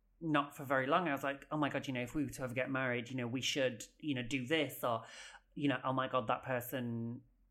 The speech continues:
I would definitely invite them to my wedding." You know, things like that,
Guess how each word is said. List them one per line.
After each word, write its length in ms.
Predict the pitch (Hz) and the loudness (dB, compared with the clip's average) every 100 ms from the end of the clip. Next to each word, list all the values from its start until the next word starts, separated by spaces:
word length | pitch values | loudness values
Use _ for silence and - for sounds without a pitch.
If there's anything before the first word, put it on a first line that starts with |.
| _ - | _ -2
I 60 | |
would 100 | 139 | 2
definitely 300 | 143 139 139 135 | 2 0 -2 0
invite 220 | 123 - | 0 0
them 100 | 120 | -4
to 80 | 117 | 0
my 120 | 131 | 2
wedding." 320 | 139 147 143 | 4 4 4
You 80 | 185 | 4
know, 80 | 202 | 4
things 340 | 226 226 214 | 4 2 4
like 180 | 180 170 | 2 4
that, 180 | 175 135 | 4 2